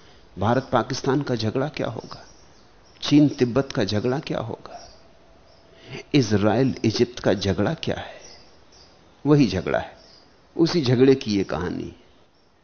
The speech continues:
और जब इक्का दुक्का आदमी पागल होता है तब तो हम पहचान लेते हैं, जब भीड़ पागल होती तो पहचानना बहुत मुश्किल हो जाता है।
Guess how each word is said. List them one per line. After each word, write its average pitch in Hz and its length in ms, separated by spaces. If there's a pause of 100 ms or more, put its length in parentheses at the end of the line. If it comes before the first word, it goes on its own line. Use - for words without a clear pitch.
(360)
और 180 100
जब 214 340 (120)
इक्का 262 320
दुक्का 214 360
आदमी 175 360
पागल 151 420
होता 180 260
है 175 60
तब 170 260
तो 165 60
हम 175 140
पहचान 175 480
लेते 151 240
हैं, 131 120
जब 104 280
भीड़ 175 200
पागल 135 400
होती 139 280
तो 139 100
पहचानना 131 540
बहुत 139 320
मुश्किल 156 300
हो 110 120
जाता - 320
है। - 80